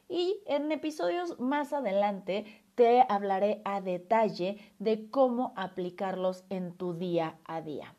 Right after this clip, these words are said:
¿ok? Y aquí van. Los tres ingredientes son, número uno, entendimiento invencible. Número dos, fortaleza física. Y número tres, fachada exclusiva.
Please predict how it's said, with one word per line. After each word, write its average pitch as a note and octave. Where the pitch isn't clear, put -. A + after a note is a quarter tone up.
¿ok? F#3
Y B3
aquí A#3+
van. D#3
Los C4+
tres E4
ingredientes G3+
son, D#3
número D#4+
uno, F#3
entendimiento C#4
invencible. F3+
Número C4
dos, A#3
fortaleza G#3+
física. D4
Y C#4
número D#4+
tres, F3+
fachada G3
exclusiva. F#3